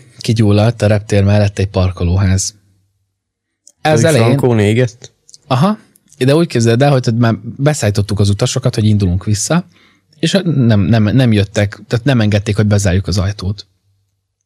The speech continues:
Speaker 1: És akkor vártunk kb. másfél órát, mire szóltak, hogy tűz van. De akkor még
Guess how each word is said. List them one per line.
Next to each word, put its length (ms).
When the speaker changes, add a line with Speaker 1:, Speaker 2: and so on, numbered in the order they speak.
Speaker 1:
És 140
akkor 300
vártunk 520
kb. 100
másfél 420
órát, 400
mire 140
szóltak, 400
hogy 120
tűz 280
van. 220
De 80
akkor 380
még 240